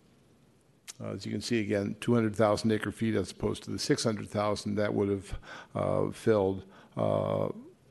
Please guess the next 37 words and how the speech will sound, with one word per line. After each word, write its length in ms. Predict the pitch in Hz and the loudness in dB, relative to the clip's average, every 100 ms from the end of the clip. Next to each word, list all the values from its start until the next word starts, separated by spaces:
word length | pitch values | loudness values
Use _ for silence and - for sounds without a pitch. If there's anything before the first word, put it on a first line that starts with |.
| - | -6
uh, 300 | 131 110 113 | -2 0 0
full 260 | 113 - 120 | -2 2 2
storage 360 | - 117 107 - | 4 2 2 0
for 160 | 113 | 0
us. 300 | 107 95 - - - - | 2 0 -6 -12 -18 -4
And 180 | 117 113 | 0 0
just 200 | 117 - | -2 -4
to 60 | |
be 100 | 120 | -4
clear, 340 | 107 - 110 107 | -4 0 0 0
full 320 | - 139 131 | 2 4 4
storage 520 | - 123 120 117 113 | 2 2 4 2 0
means 460 | 110 110 107 104 - - - - | -2 0 -2 -4 -8 -14 -20 -18
s-, 180 | - - - | -12 -12 -10
full 220 | - 135 123 | 2 4 4
storage 480 | - 117 113 113 | 2 4 4 2
in 80 | 113 | -2
all 200 | 117 117 | 2 2
of 60 | 117 | 2
the 80 | 113 | 0
reservoirs 560 | 110 104 107 110 101 | 0 0 -2 0 0
that 80 | 113 | -4
can 180 | - 107 | -4 -4
receive 500 | 104 - 110 104 98 | -2 -2 -2 -4 -4
Hetch 200 | 104 - | -8 -4
Hetchy 260 | 107 - 107 | -4 -2 -2
water, 340 | 104 104 98 | -2 -2 -2
which 220 | 104 - | -4 -6
are 40 | 101 | -4
the 160 | 107 | 2
upcountry 460 | 123 - 127 - 120 | 2 2 -2 0 0
reservoirs, 720 | 117 107 107 110 110 110 - - - - - | 2 0 -2 0 0 0 -4 -16 -20 -20 -2
plus 300 | 120 110 - | 2 2 0
Crystal 400 | - 117 - 110 | -2 -2 -2 -6
Springs, 540 | - 117 104 104 101 | -4 -2 -2 -2 -4
plus, 520 | - - 110 107 - - | -6 -2 -2 0 -6 -10
uh, 440 | 110 110 101 98 | -8 -4 -4 -4